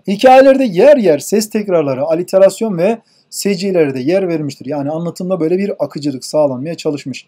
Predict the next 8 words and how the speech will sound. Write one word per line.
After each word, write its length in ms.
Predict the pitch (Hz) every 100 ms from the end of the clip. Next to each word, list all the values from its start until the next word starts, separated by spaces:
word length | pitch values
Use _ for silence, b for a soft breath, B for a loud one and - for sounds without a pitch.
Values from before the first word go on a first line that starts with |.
| -
Evet, 160 | 247 -
Almanya'nın 760 | 190 233 311 311 285 262 214
Dresden 420 | 180 254 254 254 220
Kütüphanesi'nde 720 | - 196 214 208 202 214 196
ve 160 | 165
Vatikan 380 | 165 196 - 220
Kütüphanesi'nde 680 | 190 - 196 185 170 160 151
bulunan 400 | 202 190 214 247